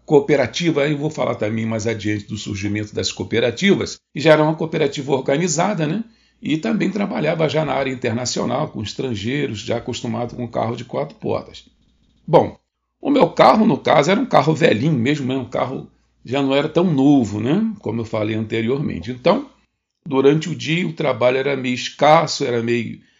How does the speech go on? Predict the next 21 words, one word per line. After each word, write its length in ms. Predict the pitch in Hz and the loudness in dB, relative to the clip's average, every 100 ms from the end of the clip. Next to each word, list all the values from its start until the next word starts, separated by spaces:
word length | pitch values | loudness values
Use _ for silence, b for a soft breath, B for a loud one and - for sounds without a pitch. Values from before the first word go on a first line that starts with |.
| b b - | b b -4
é, 400 | 123 127 117 113 | 2 2 2 0
assim, 580 | 117 - 120 117 110 | -2 -2 0 0 -2
discriminado. 1000 | 104 - - 135 160 147 143 185 175 202 - _ _ _ - | -4 -6 -2 0 2 2 2 0 -2 -8 -12 _ _ _ -6
Então, 600 | 196 190 196 202 233 - _ _ _ _ _ _ _ | -4 0 2 4 2 -2 _ _ _ _ _ _ _
comecei 500 | - 139 139 - 135 | 2 4 4 2 4
a 80 | 127 | 4
ver 320 | 110 135 156 | 2 0 -2
que 340 | 165 165 147 139 | -2 2 2 2
o 220 | 139 135 | -2 -2
trabalho 560 | - 165 151 139 139 | 2 2 4 4 4
do 100 | 156 | 0
dia 220 | 156 143 160 | -4 0 2
não 100 | 151 | 2
rendia 440 | 180 160 165 190 | 0 0 0 0
muito. 260 | 123 113 - | 0 -2 0
Então, 280 | 220 359 - _ _ _ _ | 2 2 -4 _ _ _ _
comecei 320 | 277 220 220 | 2 4 4
a 60 | 214 | 6
trabalhar 400 | 208 202 196 202 | 6 8 6 6
à 20 | |
noite, 520 | 113 110 - - _ | 4 -2 -4 -10 _